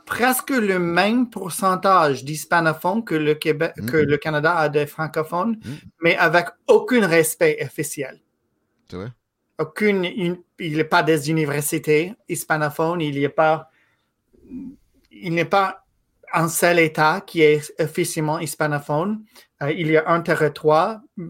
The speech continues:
Speaker 1: Puerto Rico, mais entre les, les cinquante États. Donc,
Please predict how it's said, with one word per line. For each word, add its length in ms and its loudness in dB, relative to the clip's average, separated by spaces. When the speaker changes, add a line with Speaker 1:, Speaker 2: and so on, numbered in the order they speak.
Speaker 1:
Puerto 320 -2
Rico, 380 -2
mais 440 -4
entre 280 -2
les, 340 0
les 140 -4
cinquante 400 -8
États. 360 -4
Donc, 380 0